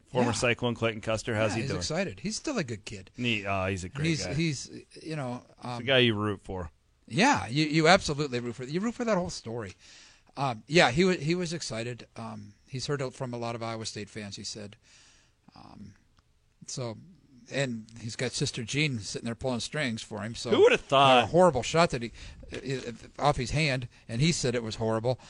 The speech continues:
Speaker 2: And the ball bounces all over the place, and Sister Jean does one of her things, and, and boom.
Speaker 1: Who would have thought that Hallis Cook and Clayton Custer would eventually meet up in the Sweet sixteen?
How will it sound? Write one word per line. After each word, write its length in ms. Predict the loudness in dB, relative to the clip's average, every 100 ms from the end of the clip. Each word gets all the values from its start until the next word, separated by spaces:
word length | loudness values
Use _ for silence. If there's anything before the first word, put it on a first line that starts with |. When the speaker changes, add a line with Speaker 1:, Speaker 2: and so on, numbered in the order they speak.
| -16 -8
Speaker 2:
And 140 | -6
the 60 | -4
ball 200 | -2 0
bounces 440 | 0 0 -2 -2
all 120 | 0
over 140 | 0 -2
the 80 |
place, 300 | -4 -2 -2
and 100 | -2
Sister 320 | -4 -4 -4 -8
Jean 320 | -4 -2 0
does 220 | 0 0
one 180 | -2 -2
of 80 | -4
her 140 | -6
things, 500 | -6 -6 -4 -4 -8 -12 -20 -20 _ -6
and, 420 | -2 -2 -4 -8 -8
and 420 | -6 -4 -6 -10 -16 -20 _ -4
boom. 300 | -2 -4 -10 _ _ -2
Speaker 1:
Who 100 | 2
would 80 | 2
have 140 | 4
thought 400 | 4 4 4 0
that 220 | -2 -4 -8 _ _ _ _ _ _ _ -6
Hallis 400 | -2 0 -2 -2
Cook 380 | 0 2 0 -6 -10 _ _ _ _ _ _ _ _ -4
and 320 | -2 -2 -6
Clayton 380 | 2 4 4 -2
Custer 400 | 0 0 0 -2
would 120 | -2
eventually 440 | -4 -4 -4 -4
meet 240 | -2 -2 -2
up 160 | -2
in 60 | -6
the 100 | -6
Sweet 320 | -4 -4 -4
sixteen? 720 | -6 -8 -8 -4 -4 -6